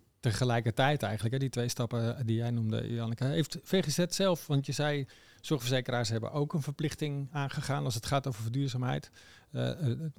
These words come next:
verduurzaming van de organisatie. Heeft V G Z ook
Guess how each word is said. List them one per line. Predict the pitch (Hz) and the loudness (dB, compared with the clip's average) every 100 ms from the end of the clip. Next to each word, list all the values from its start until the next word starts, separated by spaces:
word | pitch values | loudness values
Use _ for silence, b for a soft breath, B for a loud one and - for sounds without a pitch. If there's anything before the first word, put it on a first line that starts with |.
| - - 135 | -16 -2 0
verduurzaming | 107 127 135 127 135 131 147 156 | 2 2 2 0 2 2 2 -2
van | - 123 | 0 0
de | |
organisatie. | 123 - 117 117 135 - 156 175 b b b b | 0 0 0 2 0 -2 -4 -6 b b b b
Heeft | 160 | -2
V | 190 180 | 0 2
G | |
Z | 165 175 - | 2 0 0
ook | 202 | -2